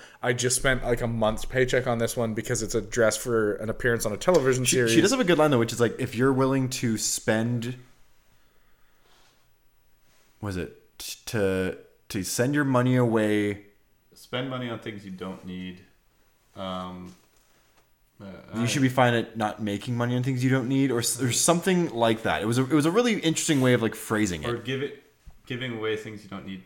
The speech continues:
Speaker 3: for no money or something. Like, it was the reverse.
Speaker 2: Oh no, it's, it's, if you're w-, willing to spend money on things you don't need,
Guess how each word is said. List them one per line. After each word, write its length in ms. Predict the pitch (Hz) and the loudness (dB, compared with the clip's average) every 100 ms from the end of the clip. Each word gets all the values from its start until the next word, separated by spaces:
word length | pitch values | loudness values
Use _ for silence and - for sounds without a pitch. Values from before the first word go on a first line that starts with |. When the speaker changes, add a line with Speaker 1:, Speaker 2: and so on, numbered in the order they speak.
| _ _ | _ _
Speaker 3:
for 140 | - 98 | -12 -8
no 220 | 95 92 | -6 -6
money 280 | 92 85 87 - _ _ | -8 -10 -14 -20 _ _
or 60 | 104 | -18
something. 260 | 104 87 | -14 -12
Like, 120 | 98 104 | -6 -4
it 80 | |
was 180 | 107 101 | -2 -4
the 80 | 104 | -6
reverse. 400 | 95 98 98 95 - | -8 -8 -8 -4 4
Speaker 2:
Oh 80 | |
no, 240 | 165 147 - - | 6 6 4 -2
it's, 160 | 139 131 | -2 2
it's, 220 | 147 - | 2 2
if 160 | 139 123 | -2 2
you're 160 | 135 | 4
w-, 160 | 139 143 | 4 2
willing 140 | 156 | 2
to 40 | 156 | 2
spend 340 | - 151 160 | 4 4 4
money 180 | 151 143 | 4 2
on 80 | 127 | 2
things 180 | 131 123 | 0 0
you 60 | |
don't 160 | 123 117 | 0 0
need, 380 | 104 104 101 | -2 -2 -4